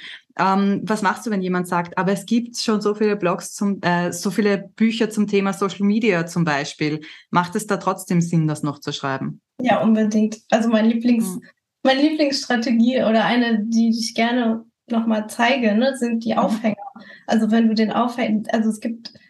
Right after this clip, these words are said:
Speaker 2: wie soll ich das beschreiben? Also es gibt un-, unendlich viele Aufhänger, die du verwenden kannst, um dasselbe Thema zu beschreiben, ne? Also ich
Speaker 1: Mhm.
Speaker 2: habe letztens die Bi-, Spiegel-Bestsellerlisten durchgelesen.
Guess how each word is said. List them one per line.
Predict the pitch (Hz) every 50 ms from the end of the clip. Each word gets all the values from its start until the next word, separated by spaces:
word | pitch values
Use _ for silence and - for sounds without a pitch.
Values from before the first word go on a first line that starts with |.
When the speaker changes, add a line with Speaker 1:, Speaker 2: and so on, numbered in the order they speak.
| _ _ _ _ _ _ _ _ -
Speaker 2:
wie | 233 220
soll | 214 220 233
ich | 226
das | 226 - -
beschreiben? | - 202 202 - - 226 220 220 202
Also | 196 208 208 220
es | 220 -
gibt | 247 226 226 -
un-, | - 262 269 269 - -
unendlich | - 285 320 381 392 381 359 - - - - - 277 302 339 339 262 247 254 247 - -
viele | 254 240 233 233 220 - 233
Aufhänger, | 247 240 - - 220 214 220 220 220 220 226 - - _ _ _ -
die | 233 226
du | 226 226
verwenden | 220 - 247 214 208 226 233 254 247 226
kannst, | 220 247 233 226 226 -
um | 254 247
dasselbe | 226 226 226 - 220 220 226 226 226 226 226
Thema | - - 240 233 226 220 208 208 214 -
zu | - - 208
beschreiben, | 220 214 - - - 214 208 208 208 208
ne? | 220 240
Also | 233 226
ich | 226 202 170
Speaker 1:
Mhm. | 240
Speaker 2:
habe | 226 226
letztens | 226 226 226 226 247 233 -
die | 226 214
Bi-, | 214 220 214 -
Spiegel-Bestsellerlisten | - - - 226 226 214 - 233 226 - - - 226 214 220 220 226 226 - 233 226
durchgelesen. | 233 226 226 226 233 226 226 226 220 226 226